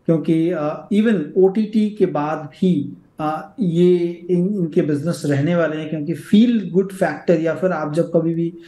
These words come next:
cinema hall में जो movie देखते हो, उसका जो लुत्फ आप लेते हो,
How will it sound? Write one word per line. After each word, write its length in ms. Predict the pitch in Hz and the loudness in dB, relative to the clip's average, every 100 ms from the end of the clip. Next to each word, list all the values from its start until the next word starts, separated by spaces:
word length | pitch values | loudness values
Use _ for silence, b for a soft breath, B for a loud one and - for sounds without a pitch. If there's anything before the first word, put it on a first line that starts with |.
| B B | B B
cinema 360 | - 190 214 190 | 0 2 2 0
hall 240 | 180 185 | -2 0
में 120 | 180 | 0
जो 120 | 175 | -2
movie 260 | 160 160 170 | -4 -4 -2
देखते 380 | 147 147 143 160 | 0 -2 -2 -6
हो, 220 | 151 185 | -6 -2
उसका 420 | 226 185 - 220 196 | -2 -2 -2 0 0
जो 180 | 180 | 2
लुत्फ 340 | 170 180 180 180 | 2 0 -2 -4
आप 240 | 160 160 | -4 -2
लेते 220 | 151 151 | -2 -2
हो, 280 | 156 143 147 | -2 -4 -6